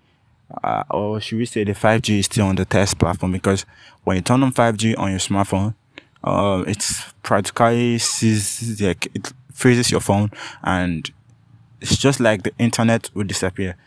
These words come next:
And I've experienced that on the four G too, because once on your four G, it also disappears. So I don't know how you guys, like,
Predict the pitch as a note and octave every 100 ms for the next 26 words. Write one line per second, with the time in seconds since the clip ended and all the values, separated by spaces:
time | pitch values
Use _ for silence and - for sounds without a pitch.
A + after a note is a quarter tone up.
0 | _ - - A2+ A#2 A#2 - - - -
1 | D3+ D#3 A#2+ A2 - G#2 F2 - A2 A2
2 | G#2 G#2+ - - D2 - E2+ - _ _
3 | _ _ _ - G2 G#2 G#2 G#2 G#2 C3+
4 | D3 G#2+ G#2+ G#2 G2+ - _ - - -
5 | G2 G#2 F2 F2 - G2 - G2 - _
6 | - - A#2 C#3+ C3 A2+ A2+ A2 G#2+ G#2
7 | - - - G#2+ G#2+ G2 F#2 G2 - F2
8 | F#2